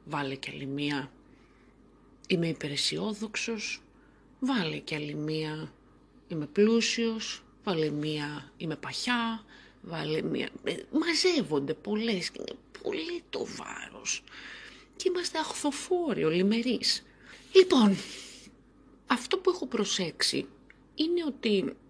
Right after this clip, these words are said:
τα τελευταία χρόνια είναι αρκετές οι φωνές που μιλάνε για αποταμπελοποίηση, ας το πούμε έτσι, για την απελευθέρωσή μας, για την ανάγκη απελευθέρωσής μας από το να βάζουμε ταμπέλες στον εαυτό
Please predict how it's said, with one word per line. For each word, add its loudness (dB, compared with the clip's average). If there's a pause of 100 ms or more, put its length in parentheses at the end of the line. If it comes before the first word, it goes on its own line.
(260)
τα -2
τελευταία 0
χρόνια 4
είναι 4 (280)
αρκετές 2
οι -2
φωνές -2 (380)
που -2
μιλάνε 2
για -6 (1200)
αποταμπελοποίηση, 2 (520)
ας -12
το -6
πούμε -6
έτσι, -4 (640)
για 6
την 8
απελευθέρωσή 0
μας, 0
για 2
την -2
ανάγκη 0
απελευθέρωσής -2
μας -2
από -6
το -4
να 0
βάζουμε 0
ταμπέλες -2
στον 2
εαυτό 0